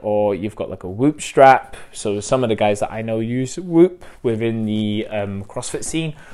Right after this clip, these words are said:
or what we're n-, tending to notice a little bit more now, like tennis stars and baseball players, um, some N F L players, they've contributed quite a lot of money into these teams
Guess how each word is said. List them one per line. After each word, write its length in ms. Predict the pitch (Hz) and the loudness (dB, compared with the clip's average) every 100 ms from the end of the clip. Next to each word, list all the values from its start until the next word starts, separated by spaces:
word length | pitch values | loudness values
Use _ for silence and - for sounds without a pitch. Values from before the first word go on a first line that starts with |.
| - - - | -16 -14 -2
or 380 | 117 117 117 | 4 6 6
what 220 | 135 135 127 | 4 0 0
we're 100 | 120 | -2
n-, 220 | 127 - | -2 -2
tending 400 | - 131 123 117 | 2 4 4 0
to 140 | 107 104 | -4 -4
notice 380 | 113 131 98 | -6 -6 -8
a 20 | 101 | -6
little 160 | 101 | -6
bit 160 | 98 101 | -6 -6
more 220 | 98 98 | -6 -6
now, 180 | 104 101 | -4 -4
like 220 | 95 - | -6 -6
tennis 280 | - 139 120 | -6 -4 -6
stars 440 | - 104 98 92 | -6 -2 -2 -4
and 180 | 95 95 | -10 -8
baseball 320 | 120 117 127 | -8 -6 -10
players, 560 | - 110 104 104 101 - - - - - | -8 -6 -4 -4 -6 -14 -20 -20 -20 -10
um, 180 | 95 98 | -8 -8
some 160 | 107 104 | -10 -10
N 140 | 120 | -10
F 160 | 110 117 | -8 -4
L 140 | 107 | -4
players, 480 | 104 110 104 98 98 | -4 -6 -4 -4 -6
they've 300 | 113 101 95 | -6 -8 -8
contributed 640 | - 110 98 95 104 95 - | -10 -10 -8 -8 -6 -8 -8
quite 180 | - 110 | -4 -2
a 60 | |
lot 180 | 113 107 | -2 -4
of 160 | 92 107 | -6 -6
money 500 | 104 104 113 117 107 | -6 -4 -4 -6 -10
into 220 | 101 98 | -12 -12
these 160 | 92 | -14
teams 600 | - - 135 90 87 95 | -12 -10 -10 -10 -14 -16